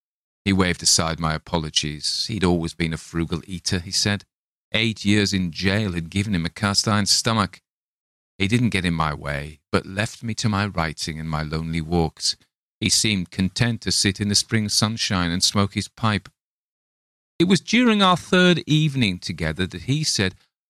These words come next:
"Oh, I almost forgot. There's a bottle of sherry in my suitcase. I brought it especially for you." "That was very thoughtful of you, Uncle Bill.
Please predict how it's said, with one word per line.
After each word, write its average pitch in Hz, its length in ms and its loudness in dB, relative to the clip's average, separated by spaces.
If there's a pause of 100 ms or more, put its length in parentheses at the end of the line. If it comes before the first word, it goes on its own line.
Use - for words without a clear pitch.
(100)
"Oh, 180 680 8
I 107 160 4
almost 165 240 4
forgot. 147 380 2 (180)
There's 160 160 2
a 165 40 4
bottle 175 300 2
of 170 60 4
sherry 208 400 0
in 175 80 0
my 104 140 4
suitcase. - 760 -2 (420)
I 165 80 4
brought 180 400 4
it 95 100 0
especially 143 440 0
for - 160 0
you." 156 500 4 (880)
"That - 240 0
was 117 140 2
very 90 240 2
thoughtful 107 560 4
of 104 80 4
you, 113 160 4
Uncle 120 240 2
Bill. 165 300 2